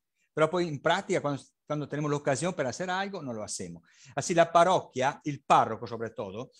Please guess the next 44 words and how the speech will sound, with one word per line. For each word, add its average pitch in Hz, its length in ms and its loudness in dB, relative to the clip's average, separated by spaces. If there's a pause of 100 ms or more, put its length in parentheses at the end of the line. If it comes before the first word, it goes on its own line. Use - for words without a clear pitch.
(220)
tiene 160 200 0
que 147 60 0
encargar 139 500 0
a 151 120 2
alguien, 151 240 0
la 113 120 0
parroquia, 135 380 2
él 131 300 2
mismo, 156 520 -4 (180)
de 143 120 2
asistencia 165 500 0
también 143 300 -2
práctica 190 400 2
a 120 40 2
este 117 140 -4
anciano, 139 280 -4
esta 165 140 -4
anciana, 175 340 -4
hasta 165 240 -6
que 160 80 -12
usted 131 160 -12
no 123 100 -10
tendrá 107 220 -14
el - 80 -16
cupo, - 420 -16 (480)
el 104 160 -8
asilo. 92 460 -10 (260)
Y 143 100 0
esto 170 220 0
es 151 60 0
un 147 80 -2
trabajo 131 420 -2
que 131 640 -4
tentamos 151 520 -2
de 117 80 -2
hacer, 110 540 -2
pero 127 160 -2
es 120 60 0
muy, 123 160 -6
a 110 80 -4
veces 123 240 -6
muy 120 180 -8
difícil, - 580 -12 (360)
¿no? 117 200 -8